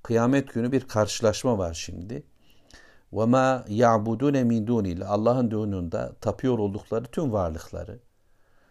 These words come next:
Allah'ın dışında nelere tapıyor idiyseler,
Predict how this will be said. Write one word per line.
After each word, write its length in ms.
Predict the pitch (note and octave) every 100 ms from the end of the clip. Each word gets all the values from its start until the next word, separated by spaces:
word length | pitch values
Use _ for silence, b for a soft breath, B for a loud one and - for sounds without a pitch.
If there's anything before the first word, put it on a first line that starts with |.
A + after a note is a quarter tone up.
| _ - G#2+
Allah'ın 360 | A2 B2 B2
dışında 340 | A#2+ B2 A#2 A2+
nelere 440 | A2 A2+ C3 C#3+
tapıyor 400 | - - B2 A2
idiyseler, 920 | F#2+ F#2 A2 - E2+ E2+ B2+ -